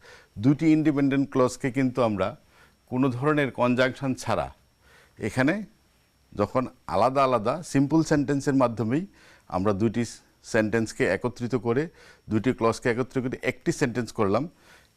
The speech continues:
এর ব্যবহার করলাম কি মাঝখানে? এই যে একটি চিহ্নর মাধ্যমে। কিন্তু আমরা এটিকে দুইটি ইন্ডিপেন্ডেন্ট ক্লজকে কিন্তু আমরা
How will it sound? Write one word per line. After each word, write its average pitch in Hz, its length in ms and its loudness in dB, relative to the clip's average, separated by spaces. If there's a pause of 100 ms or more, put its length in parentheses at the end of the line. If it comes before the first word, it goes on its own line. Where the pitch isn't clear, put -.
(140)
এর 104 140 0
ব্যবহার 113 560 0
করলাম 160 300 0
কি 147 120 -6
মাঝখানে? 165 520 -4
এই 143 140 0
যে 143 120 0
একটি 123 200 -4
চিহ্নর 135 400 2
মাধ্যমে। 76 440 -2 (520)
কিন্তু 127 240 2
আমরা 117 240 4
এটিকে 117 360 -2 (420)
দুইটি 135 360 2
ইন্ডিপেন্ডেন্ট 135 580 2
ক্লজকে 117 380 0
কিন্তু 131 380 -4 (420)
আমরা 113 400 0